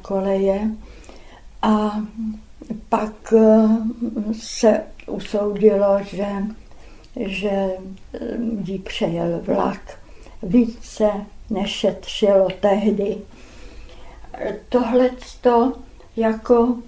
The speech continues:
po čase řekli nějaký chlapi, který byli na nějakým polním pichu a viděli ho.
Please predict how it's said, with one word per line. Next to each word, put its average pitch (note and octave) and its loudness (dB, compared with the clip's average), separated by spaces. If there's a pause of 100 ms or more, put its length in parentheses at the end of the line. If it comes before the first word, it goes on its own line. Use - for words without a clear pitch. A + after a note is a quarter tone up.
po A3+ 4
čase A#3 0
řekli A3+ 0 (340)
nějaký A3 0
chlapi, G#3 -4
který G#3+ -4
byli A3 2 (380)
na A3 0
nějakým G#3+ 0
polním G#3+ 2
pichu G#3 -2 (480)
a G#3 0
viděli F#3 0
ho. F#3 -6